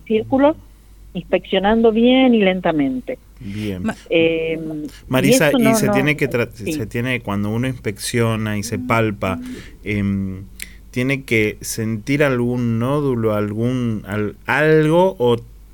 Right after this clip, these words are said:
Speaker 2: puede sentir algo, o puede no sentir nada, y puede sentir algún dolor?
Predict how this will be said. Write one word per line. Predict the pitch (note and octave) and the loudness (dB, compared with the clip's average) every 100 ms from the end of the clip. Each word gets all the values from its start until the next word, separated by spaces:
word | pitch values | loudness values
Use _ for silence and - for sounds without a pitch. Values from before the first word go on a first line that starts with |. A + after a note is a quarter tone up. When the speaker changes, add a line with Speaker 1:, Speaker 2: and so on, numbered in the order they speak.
| - | 0
Speaker 2:
puede | B2 C3 | 4 4
sentir | C3 A#2 A2+ A2 - | 0 -4 -4 -6 0
algo, | C#3+ D3+ D3+ D#3+ D#3+ - | 2 4 4 6 6 4
o | A#2+ | 0
puede | A#2 A#2+ A2+ | 2 2 4
no | B2+ | 0
sentir | D3 D3 C#3+ | -2 -4 -4
nada, | D3 D3 D3 D#3+ E3+ | -2 -2 0 -2 -4
y | C3 | -6
puede | A#2+ B2 | -2 -2
sentir | B2 A#2+ A#2+ | -2 -6 -2
algún | A#2+ A2+ A#2 A#2 | 0 0 2 4
dolor? | A#2 A2+ A#2+ C3 C3 | 4 6 6 6 4